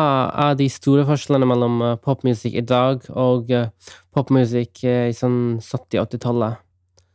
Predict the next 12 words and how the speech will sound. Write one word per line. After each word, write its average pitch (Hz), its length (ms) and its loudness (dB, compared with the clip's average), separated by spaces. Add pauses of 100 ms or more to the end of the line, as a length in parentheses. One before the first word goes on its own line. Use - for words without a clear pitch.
(260)
Sånn, 117 340 -4
eh, 117 280 -4 (120)
vil 143 200 2
du 143 60 2
si 135 160 -2
at 123 100 2
det 113 240 -6
er 123 100 4
en 120 80 0
stor 123 220 -6
forskjell, 135 500 -4
eller? 104 320 -4